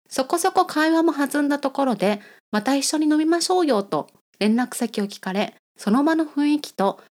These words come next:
また容姿がタイプだったこともあり、ラインで連絡先を交換しました。彼らが帰った後、ふと冷静になると、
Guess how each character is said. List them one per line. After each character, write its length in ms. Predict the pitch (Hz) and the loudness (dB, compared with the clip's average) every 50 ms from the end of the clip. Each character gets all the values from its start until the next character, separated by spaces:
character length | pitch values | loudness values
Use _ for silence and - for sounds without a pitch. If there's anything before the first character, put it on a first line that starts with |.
| _ - | _ -6
ま 80 | 202 | -4
た 100 | 202 190 | -2 0
容 240 | 175 190 262 302 349 | 0 2 2 2 2
姿 220 | 349 - 254 - 196 | 0 0 0 0 -2
が 60 | 175 | -2
タ 180 | - 233 285 | 0 0 -2
イ 40 | 311 | 0
プ 120 | 311 294 233 | 0 -2 -2
だ 100 | 240 220 | -2 -2
っ 100 | 220 - | -2 -4
た 100 | - 185 | -8 -8
こ 120 | - 175 | -8 -4
と 100 | - 214 | -4 -2
も 200 | 185 165 151 170 | -2 -2 -2 -2
あ 80 | 214 214 | 0 0
り、 220 | 208 165 147 - - - _ _ _ - | 0 0 0 -4 -10 -20 _ _ _ -2
ラ 140 | 190 214 | 0 2
イ 120 | 262 294 320 | 2 2 2
ン 60 | 311 | 0
で 120 | 302 311 | 0 0
連 200 | 247 233 262 277 | 2 2 2 2
絡 180 | 294 320 311 - | 0 0 -2 -2
先 300 | - 330 302 302 - 320 | -4 -4 -4 -2 -2 -2
を 60 | 302 | -2
交 220 | 294 - 214 233 254 | 0 0 0 0 2
換 220 | 247 277 277 277 | 2 0 0 0
し 140 | 269 - 277 | 0 0 0
ま 140 | 277 277 269 | 0 0 -2
し 80 | - | -2
た。 240 | - 196 165 139 - _ _ _ _ _ _ _ _ _ _ _ _ _ _ _ _ _ _ _ _ _ _ _ _ _ - | -2 -2 -2 -4 -4 _ _ _ _ _ _ _ _ _ _ _ _ _ _ _ _ _ _ _ _ _ _ _ _ _ -6
彼 220 | - 381 415 403 | -2 0 2 2
ら 100 | 359 294 | 2 2
が 100 | 240 214 | 2 0
帰 220 | 208 - 233 233 | 0 0 0 0
っ 100 | 226 226 | 0 -2
た 140 | - - 180 | -4 -6 -6
後、 400 | 175 - - 196 208 202 - - _ | -6 -4 -2 0 0 0 -2 -4 _
ふ 100 | - - | -8 -2
と 100 | - 302 | 0 2
冷 180 | 302 339 349 349 | 2 2 2 2
静 220 | - 359 349 339 | 2 2 2 4
に 60 | 330 | 4
な 80 | 330 339 | 4 4
る 100 | 311 247 | 2 0
と、 300 | - - 175 156 - - | 0 0 -2 -2 -2 -4